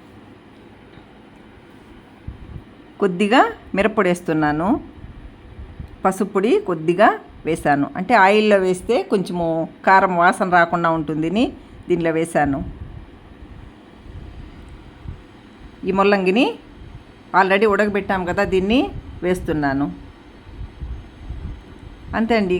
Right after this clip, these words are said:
కాసేపు వేగితే సరిపోతుంది. దీనికి కొంచెము కొబ్బరి పొడి వేశాను, పచ్చి కొబ్బరి పొడి. కాసేపు వేయిస్తే బాగుంటుంది.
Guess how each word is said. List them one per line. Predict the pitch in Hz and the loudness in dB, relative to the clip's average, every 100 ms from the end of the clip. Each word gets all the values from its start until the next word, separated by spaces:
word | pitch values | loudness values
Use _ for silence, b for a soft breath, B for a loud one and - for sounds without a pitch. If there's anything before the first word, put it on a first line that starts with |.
| 180 | 2
కాసేపు | 202 202 214 208 | 2 2 -2 0
వేగితే | 208 214 208 262 466 440 - - - - - | 0 0 4 4 4 0 -10 -18 -18 -16 -6
సరిపోతుంది. | - 196 196 170 165 170 | -2 0 0 0 0 2
దీనికి | 208 214 196 185 196 | 0 2 4 4 2
కొంచెము | 214 240 233 302 466 - - - - | 2 2 4 4 4 2 -14 -16 0
కొబ్బరి | 202 190 240 214 | 0 4 2 4
పొడి | 226 285 220 | 2 4 2
వేశాను, | 185 185 160 147 | 0 2 0 2
పచ్చి | 175 - | -4 -2
కొబ్బరి | 196 180 180 | -4 -2 -2
పొడి. | 180 170 170 | -2 -4 2
కాసేపు | 196 202 226 214 190 | 2 2 -2 0 0
వేయిస్తే | 190 185 233 381 440 B B 170 | 0 -2 0 0 -2 B B 4
బాగుంటుంది. | 180 175 151 151 147 | 4 4 0 -6 -6